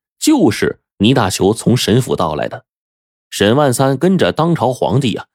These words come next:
交情非同一般，他跺一跺脚，方圆千里都是天塌地陷呐。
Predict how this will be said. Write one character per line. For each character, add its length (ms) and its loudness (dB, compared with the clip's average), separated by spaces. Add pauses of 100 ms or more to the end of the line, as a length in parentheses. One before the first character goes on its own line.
(100)
交 200 2
情 140 -4
非 140 0
同 160 -2
一 100 -2
般， 280 -6 (420)
他 260 -2
跺 260 2
一 100 0
跺 160 0
脚， 260 -6 (180)
方 260 0
圆 220 2
千 340 0
里 140 -2
都 140 0
是 80 -2
天 240 -2
塌 180 -2
地 200 -6
陷 280 -2
呐。 200 -12